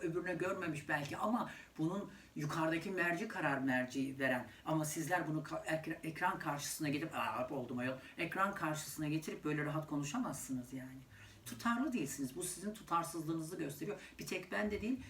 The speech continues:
siz izleyenler de zaten o programın altındaki yorumlardan anlayacaksınız. Yazmışlar, göstermişler. İnanın insan kalmadı.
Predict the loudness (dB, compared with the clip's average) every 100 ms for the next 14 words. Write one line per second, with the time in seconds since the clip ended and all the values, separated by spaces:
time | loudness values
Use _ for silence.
0 | -8 -4 -2 0 2 2 2 0 -2 0
1 | 2 0 -2 -4 -2 0 0 2 2 2
2 | 0 -2 0 2 4 2 2 2 2 4
3 | 2 -2 -4 -6 -8 -14 -4 6 6 6
4 | 2 -2 -2 -2 -2 -2 0 0 0 -2
5 | -6 -12 -18 -20 -20 -20 -20 -20 -20 -20
6 | -4 0 2 0 -2 0 0 0 0 -2
7 | -4 -2 -2